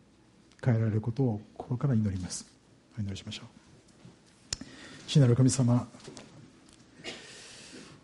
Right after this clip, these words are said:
このクリスマス、私たちは主イエスキリストがこの世にお生まれになったことを本来ならば心から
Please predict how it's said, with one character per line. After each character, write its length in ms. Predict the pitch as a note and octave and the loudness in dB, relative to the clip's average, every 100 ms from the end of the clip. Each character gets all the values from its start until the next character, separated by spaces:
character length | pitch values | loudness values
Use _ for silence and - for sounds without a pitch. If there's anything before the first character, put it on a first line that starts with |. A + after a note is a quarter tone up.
| - - - - - - - - _ _ _ - - _ _ _ _ _ _ | -20 -20 -20 -20 -20 -20 -20 -20 _ _ _ -20 -20 _ _ _ _ _ _
こ 120 | - | 6
の 80 | D#3 | 6
ク 120 | D3 | 10
リ 80 | E3+ | 10
ス 140 | E3 E3 | 10 6
マ 80 | |
ス、 100 | C#3+ | 6
私 260 | D3 C#3 C#3+ | 6 6 6
た 60 | C#3+ | 4
ち 140 | - | 4
は 320 | B2+ B2+ A2+ - - - - - _ _ _ _ _ _ _ - _ _ _ - | 4 4 4 -2 -16 -20 -20 -20 _ _ _ _ _ _ _ -20 _ _ _ -14
主 180 | - C3+ | 2 6
イ 40 | |
エ 60 | C3 | 6
ス 100 | - | 6
キ 60 | |
リ 80 | A#2+ | 2
ス 120 | A#2 | 2
ト 60 | - | 2
が 120 | B2 | 2
こ 140 | A#2+ C#3 | 4 4
の 80 | |
世 60 | B2+ | 6
に 80 | A#2 | 6
お 60 | |
生 60 | A#2+ | 6
ま 100 | C3 | 6
れ 80 | B2+ | 6
に 60 | B2 | 4
な 80 | |
っ 20 | B2 | 2
た 120 | B2 | 0
こ 100 | A2 | -4
と 120 | C3 | -2
を 280 | A#2 A2 G#2+ - _ _ - _ _ _ _ _ _ _ _ _ _ - _ _ _ _ _ | -2 -2 -6 -16 _ _ -20 _ _ _ _ _ _ _ _ _ _ -20 _ _ _ _ _
本 220 | - F3+ | 4 6
来 140 | C#3+ A#2+ | 8 6
な 100 | B2+ | 6
ら 80 | B2+ | 6
ば 240 | G#2+ E2+ - - - _ _ _ _ _ _ _ _ _ - | 4 0 -8 -20 -20 _ _ _ _ _ _ _ _ _ -18
心 340 | - - F#3 D3+ | -14 -2 0 2
か 100 | C3 | 4
ら 240 | A#2 G#2+ | 4 2